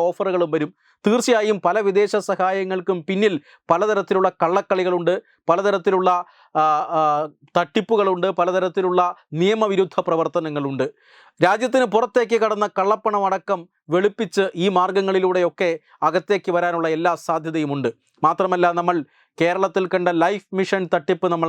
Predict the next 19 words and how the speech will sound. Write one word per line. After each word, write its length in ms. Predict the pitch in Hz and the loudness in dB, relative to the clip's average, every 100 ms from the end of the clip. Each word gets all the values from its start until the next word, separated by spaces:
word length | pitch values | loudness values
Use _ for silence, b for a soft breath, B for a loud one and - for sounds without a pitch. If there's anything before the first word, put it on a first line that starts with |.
| 156 | -2
കണ്ടതാണ്. 360 | 151 131 107 107 b b b | 0 0 -2 -8 b b b
ഒരു 140 | 202 214 | 0 4
വിദേശ 240 | 226 269 269 220 | 4 4 4 2
ഏജൻസി 400 | 226 233 220 226 220 202 | 2 0 0 -2 0 0
കേരളത്തിൽ 440 | 214 214 190 202 170 b b 170 | 2 0 0 0 -2 b b 0
പാർപ്പിട 380 | 175 - 226 214 202 | 0 0 0 0 0
സമുച്ചയം 500 | 196 185 208 196 180 | -2 -2 0 0 0
പാവപ്പെട്ട 400 | 175 185 185 175 190 | 0 0 -2 -2 0
ആളുകൾക്ക് 460 | 175 185 185 165 175 170 b b 165 | 0 2 0 0 0 0 b b 2
ഒരുക്കാനായി 520 | 180 - 196 180 170 165 | 2 0 0 0 0 -2
ഒരു 100 | 151 165 | 0 -2
സഹായം 400 | 156 170 160 139 | 0 0 -2 -4
ചെയ്യുന്നു. 280 | 139 127 101 - B B B | -4 -6 -6 -14 B B B
ആ 20 | 180 180 | 2 2
സഹായം 360 | 180 196 208 202 175 | 0 2 0 -2 0
സ്വീകരിക്കുന്നവർ 680 | 196 208 196 190 185 185 175 b b 180 214 | 2 2 2 0 2 0 -2 b b -2 0
ഈ 20 | 240 196 | 2 0
പറയുന്ന 380 | 185 202 190 190 - | 2 0 0 -2 0
തുകയുടെ 400 | 175 196 196 | 0 2 2